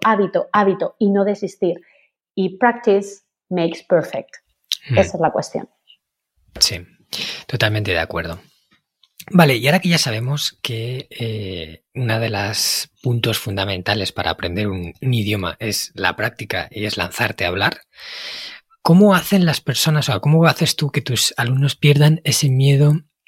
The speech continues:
Speaker 2: a, a sentir el ridículo cuando hablan, a sentirse incómodos, que les impide realmente sacar lo que llevan dentro? Porque si no lo sacas en conversación,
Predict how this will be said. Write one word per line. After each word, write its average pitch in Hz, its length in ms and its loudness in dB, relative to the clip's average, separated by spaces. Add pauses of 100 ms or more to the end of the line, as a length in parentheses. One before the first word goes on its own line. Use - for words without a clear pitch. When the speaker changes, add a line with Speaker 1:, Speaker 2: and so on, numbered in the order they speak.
(200)
Speaker 2:
a, 117 680 0 (240)
a - 120 -2
sentir 135 680 2
el 117 220 -2
ridículo 123 580 0
cuando 113 260 -2
hablan, 139 520 4
a 110 100 -2
sentirse 117 460 -4
incómodos, 131 680 2 (280)
que 143 100 2
les 127 160 2
impide 123 600 2
realmente 120 720 -2
sacar 120 360 -2
lo 113 80 -4
que 98 120 -8
llevan 95 320 -4
dentro? 87 280 -12
Porque - 240 -6
si - 160 -4
no 143 220 4
lo 156 140 6
sacas 147 340 2
en 131 80 0
conversación, 127 640 0